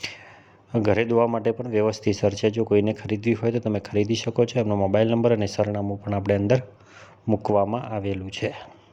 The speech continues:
ટોપ નસલની બહુ જ વ્યવસ્થિત સર અને ઘરાઉ ભેંસો છે. સોળ ભેંસો છે, સોળે સોળ ભેગી આપવાની છે.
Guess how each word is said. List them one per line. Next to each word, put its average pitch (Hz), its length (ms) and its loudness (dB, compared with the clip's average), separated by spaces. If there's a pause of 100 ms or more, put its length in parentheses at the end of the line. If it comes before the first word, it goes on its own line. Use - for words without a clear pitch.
(1800)
ટોપ 123 200 2
નસલની 120 420 0
બહુ 110 220 2
જ 110 80 0
વ્યવસ્થિત 110 460 2
સર 120 200 2
અને 113 220 0
ઘરાઉ 101 360 2
ભેંસો 101 320 0
છે. 131 180 -6 (1600)
સોળ 120 340 0
ભેંસો 104 340 0
છે, 135 160 -2
સોળે 110 280 2
સોળ 113 280 2
ભેગી 107 380 2
આપવાની 110 400 0
છે. 131 140 -6